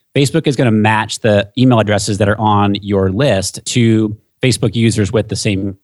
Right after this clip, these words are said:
email addresses. So you might match, I don't know, between forty and sixty percent, let's just say. So let's keep it nice and even. We'll upload a list of a thousand people, and Facebook is matching five hundred of those people. So because Facebook knows a lot about those users,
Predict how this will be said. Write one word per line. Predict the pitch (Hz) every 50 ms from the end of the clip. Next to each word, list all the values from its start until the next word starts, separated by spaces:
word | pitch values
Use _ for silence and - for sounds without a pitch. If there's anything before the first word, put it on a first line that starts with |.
| _ -
email | 117 117 104 92
addresses. | 87 - - - - - -
So | - 170
you | 190 190
might | 196 196 196 139
match, | 135 123 117 110 110 101 - - - - -
I | 135
don't | 120 101
know, | 98
between | 98 110 - - 143 135
forty | - - - 135 127 120 113
and | 110 110
sixty | 104 - 113 - - 110
percent, | 92 - 90 85 - 90 - -
let's | 90 87 -
just | - - -
say. | - - - - - - _ _ _ _ _ _ _ _ _
So | - - 139 131 123 120 113 107 -
let's | 135 127
keep | - - 147 123
it | 123 110
nice | 113 117 113 -
and | 117 -
even. | - 110 113 104 104 98
We'll | 98 95 92 90 90 90 - _ -
upload | 143 131 - 151 135
a | 127
list | 123 123 - -
of | 123
a | 110
thousand | 104 120 117 110 113 113 101 101
people, | 92 110 110 - 113 107 101 98 98 - - _ _ _ _
and | - 123 113
Facebook | - 131 120 110 - 120 117 -
is | 110 101
matching | 107 104 101 95 95 - - 107 98 98 95
five | 92 - 120 98 95 90
hundred | - 107 95 90 87 -
of | -
those | - -
people. | - - - - - - - - - _ _ _ _ _ _ _ -
So | - -
because | 135 127 120 - 185 196 180 156 143 120 -
Facebook | - 135 127 113 - 123 98
knows | 104 120 120 110 107
a | 107
lot | 104 107 110 110
about | 107 110 104 104
those | 107 98 92 92
users, | 113 160 170 127 123 101 104 110 -